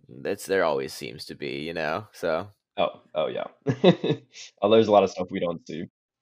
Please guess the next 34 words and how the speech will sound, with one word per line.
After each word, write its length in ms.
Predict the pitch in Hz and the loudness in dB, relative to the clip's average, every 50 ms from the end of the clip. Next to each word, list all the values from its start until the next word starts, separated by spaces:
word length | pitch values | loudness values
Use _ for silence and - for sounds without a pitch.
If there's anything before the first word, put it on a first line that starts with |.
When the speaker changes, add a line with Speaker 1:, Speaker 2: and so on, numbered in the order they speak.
| _ _ _ _ _ _ _ _ _ | _ _ _ _ _ _ _ _ _
Speaker 1:
That's 120 | - - | -4 2
what 80 | 156 147 | 2 4
I 40 | 135 | 4
got 200 | 139 139 139 - | 4 2 2 2
for 240 | - 139 131 127 - | 4 4 4 4 4
Nature 280 | 113 123 127 135 135 | 2 2 0 0 0
Song 200 | 123 143 139 131 | 0 0 0 2
number 200 | 127 123 123 123 | 2 2 2 2
one. 280 | 127 147 143 104 82 - - _ _ _ _ _ _ _ _ _ _ | 2 2 2 0 -2 -6 -14 _ _ _ _ _ _ _ _ _ _
How 160 | _ - 120 | _ -2 0
about, 280 | 117 127 123 123 - - | 2 4 4 4 4 2
how 80 | 127 131 | 0 2
about 180 | 131 135 123 | 2 2 2
Nature 180 | 131 135 131 - | 2 -2 -4 -4
Song 300 | - 143 135 135 135 - _ _ _ | -6 -6 -6 -6 -8 -12 _ _ _
number 260 | - 127 131 131 131 135 | -4 -2 -2 -2 -2 -4
two? 540 | - - 165 175 190 180 135 92 - - _ _ _ _ _ _ _ _ _ _ _ _ _ _ _ _ _ - | -4 2 6 8 8 8 8 6 2 -4 _ _ _ _ _ _ _ _ _ _ _ _ _ _ _ _ _ 6
Speaker 2:
I 100 | 135 143 | 6 6
think 540 | - - 165 180 208 247 269 - - - - _ _ _ _ - | 6 4 0 0 0 0 -2 -4 -10 -16 -20 _ _ _ _ -6
I'm 80 | 120 | -2
gonna 140 | 147 170 202 | 0 0 0
switch 180 | - - 175 160 | 2 0 0 2
up 60 | 147 | 2
the 100 | 135 110 | 2 2
order 240 | - 110 110 107 107 | 4 4 4 4 4
of 60 | 95 | 2
the 80 | 98 | -2
songs, 360 | 92 - 95 95 95 90 90 - | -4 0 0 0 0 0 0 -2
actually, 260 | 80 87 85 - 90 | -2 -2 -2 -2 -4
that 100 | 90 82 | -2 -2
I'm 100 | 85 90 | -2 -4
gonna 180 | 90 90 80 | -4 -6 -6
choose. 600 | 78 - - 87 87 85 85 80 - - - - _ _ | -8 -10 -10 -10 -10 -10 -10 -10 -10 -12 -14 -16 _ _
Um, 500 | - 101 98 92 85 85 85 87 117 - | 0 0 2 2 0 -2 -4 -8 -12 -16